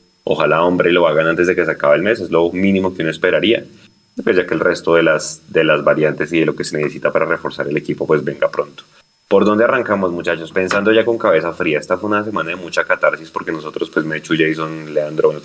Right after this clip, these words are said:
María Paula, Edu-, eh, Eduardo, pues, hicimos un tercer tiempo bastante extenso el día, el día domingo, ¿sí? Con la, con la derrota. Y, y pensando un poco más en cabeza fría, Mechu,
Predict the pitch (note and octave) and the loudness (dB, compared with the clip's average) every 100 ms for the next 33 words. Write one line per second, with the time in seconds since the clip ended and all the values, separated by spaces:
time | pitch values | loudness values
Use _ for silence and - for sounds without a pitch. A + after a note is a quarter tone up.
0 | - E2 D#2 D#2 D#2+ D#2 D#2+ D#2 E2 D#2 | -10 -2 0 0 0 2 2 4 4 4
1 | D#2+ D#2 D2+ D2 D2 D#2 D#2 D#2 D#2+ - | 4 2 0 -6 -2 2 2 2 -2 -4
2 | - - _ _ - E2 E2 F2 F2+ G2+ | -16 -20 _ _ 0 2 4 4 4 4
3 | G#2 G#2 G2 G#2 - F#2+ G2+ G2+ E2 D#2 | 2 2 0 0 -2 -2 2 2 0 -2
4 | E2 - F#2+ F2+ F#2 F#2 F#2 F2+ F2+ F2+ | -4 -2 -2 2 0 2 2 4 2 0
5 | - - - _ _ _ E2+ E2 D#2 D#2+ | -8 -20 -20 _ _ _ 0 2 4 4
6 | E2 F#2 G2 F2+ E2 E2+ - - - G2 | 6 4 4 4 2 0 -4 -6 -2 -2
7 | - E2 D2+ C#2+ - - D2 C#2+ D2 D2 | 0 0 0 -2 -8 -8 -4 0 2 4
8 | E2 D#2+ D#2+ - - - _ _ _ G#2 | 2 2 -2 -4 -16 -20 _ _ _ 2
9 | G2 F#2+ F#2 F#2 - - F2+ F#2+ F#2 F2+ | 4 4 2 0 -6 -6 -2 0 2 2
10 | G2 G#2 G2+ A#2 A2+ A2+ A2 E2+ F2 E2+ | 2 0 2 2 2 0 2 2 2 2
11 | G2 F#2 F#2+ F#2+ F#2 F2+ F#2+ F#2+ | 2 2 4 2 2 0 -2 -6